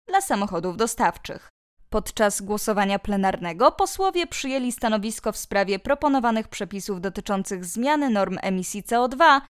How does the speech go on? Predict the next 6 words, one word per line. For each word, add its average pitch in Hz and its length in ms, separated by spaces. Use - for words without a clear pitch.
dla 359 220
nowych 285 340
samochodów 190 580
osobowych 185 640
i 254 100
dostawczych. - 800